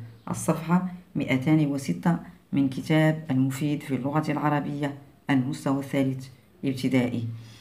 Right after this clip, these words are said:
أنجز على دفتري. أدرج في الجدول أربعة أسماء مفردة وأربعة جموع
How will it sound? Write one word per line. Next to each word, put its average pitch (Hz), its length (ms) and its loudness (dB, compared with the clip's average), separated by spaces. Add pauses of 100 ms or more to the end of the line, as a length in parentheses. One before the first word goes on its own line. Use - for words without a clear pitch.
(240)
أنجز 180 360 8
على 143 340 6
دفتري. 127 540 0 (1000)
أدرج 185 400 8
في 156 160 0
الجدول 156 680 4
أربعة 147 520 4
أسماء 151 840 4 (400)
مفردة 143 680 4 (400)
وأربعة 135 760 4
جموع 151 680 6